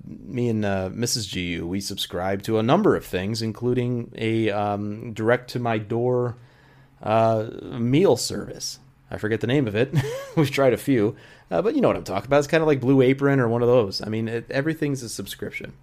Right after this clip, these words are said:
Hell, uh, I have, uh, air fresheners in my car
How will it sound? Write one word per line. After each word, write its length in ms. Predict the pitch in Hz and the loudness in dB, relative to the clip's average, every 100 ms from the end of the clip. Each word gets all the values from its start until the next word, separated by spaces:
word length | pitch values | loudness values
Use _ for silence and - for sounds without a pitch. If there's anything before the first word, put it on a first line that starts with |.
| - | 0
Hell, 200 | 151 113 | 4 6
uh, 160 | 101 110 - - - | 4 -2 -8 -12 -2
I 120 | 135 | 2
have, 340 | 143 131 - - _ _ _ _ _ | 4 2 0 -18 _ _ _ _ _
uh, 220 | - 110 - | -2 0 0
air 220 | - 170 | 2 2
fresheners 680 | 175 131 98 - 104 87 82 | 2 4 4 2 -2 -4 -4
in 100 | 87 | -6
my 160 | 92 - | -6 -10
car 560 | - 139 131 - - | -6 -2 -2 -2 -10